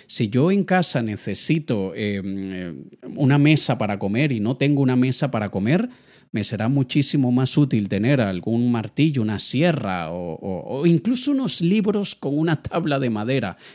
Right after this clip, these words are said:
que me permitan crear una mesa, eso será muchísimo más útil para mí que tener un headset de realidad virtual, eh, Oculus. No,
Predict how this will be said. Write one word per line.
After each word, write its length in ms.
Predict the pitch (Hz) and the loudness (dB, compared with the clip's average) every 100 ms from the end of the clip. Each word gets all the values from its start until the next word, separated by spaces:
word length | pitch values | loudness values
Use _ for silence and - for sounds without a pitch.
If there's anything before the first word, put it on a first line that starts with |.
| - | -6
que 100 | 113 | -2
me 140 | 107 | -2
permitan 500 | 104 101 123 147 147 | -2 -2 -2 -2 -2
crear 300 | 123 104 113 | -4 -6 -4
una 160 | 135 120 | -2 -2
mesa, 400 | 123 170 226 233 - - | -2 -2 -6 -10 -12 -6
eso 180 | 123 151 | -4 -4
será 240 | - 120 | -6 -4
muchísimo 720 | 127 104 95 - 208 - 170 123 | -2 -2 -4 -4 -4 -2 -2 0
más 240 | 127 - | 0 -2
útil 260 | 143 131 123 | -4 -4 -4
para 200 | 101 101 | -2 2
mí 220 | 165 220 - - _ - | 2 0 -6 -20 _ -4
que 120 | 120 | 0
tener 320 | 117 113 120 | 0 0 2
un 300 | 131 127 120 | 2 2 0
headset 500 | - 123 - - 120 | 2 0 0 -2 -2
de 120 | 127 | -2
realidad 520 | 117 113 101 101 110 | -2 -4 -4 -2 -4
virtual, 720 | 113 104 92 113 90 85 92 98 | -2 -4 -2 -2 0 -4 -8 -8
eh, 180 | 92 - | -10 -4
Oculus. 580 | 110 90 78 58 - - | -4 -4 -6 -12 -14 -12
No, 280 | - 78 _ | -10 -10 _